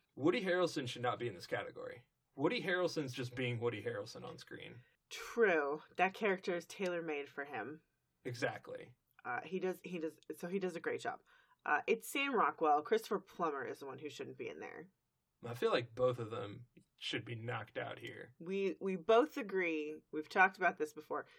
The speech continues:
Speaker 2: we think Sebastian Stan should have been in this category.
Speaker 1: I know.
Speaker 2: They should have knocked one of them out and put him in, 'cause he was great. The other thing is people are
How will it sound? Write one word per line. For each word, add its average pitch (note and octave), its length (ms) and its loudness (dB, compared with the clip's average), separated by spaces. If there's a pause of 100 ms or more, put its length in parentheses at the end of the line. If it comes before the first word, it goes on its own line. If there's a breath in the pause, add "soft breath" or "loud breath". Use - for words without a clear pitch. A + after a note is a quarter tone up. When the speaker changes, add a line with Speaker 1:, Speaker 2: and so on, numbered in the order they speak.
(140 soft breath)
Speaker 2:
we F3 100 -4
think F#3 200 0
Sebastian D#3 460 -2
Stan A#2+ 400 -8
should C3 160 -10
have C3 80 -12
been B2+ 100 -10
in A2+ 100 -12
this G#2+ 140 -12
category. - 560 -8
Speaker 1:
I B2 300 -2
know. C3+ 520 0
Speaker 2:
They F#3 100 0
should G#3+ 180 2
have F#3 80 4
knocked E3 260 2
one E3+ 240 0
of G3 80 0
them G#3 220 0
out D#3+ 400 2
and D3 120 -6
put E3 280 -4
him C#3+ 240 -6
in, A2 240 -8
'cause E3 200 -8
he A#3 260 0
was G3 140 4
great. - 200 0 (340 loud breath)
The E3+ 200 -4
other B3+ 300 4
thing E3+ 300 -4
is D3+ 160 0
people G3 280 -2
are A#2+ 160 0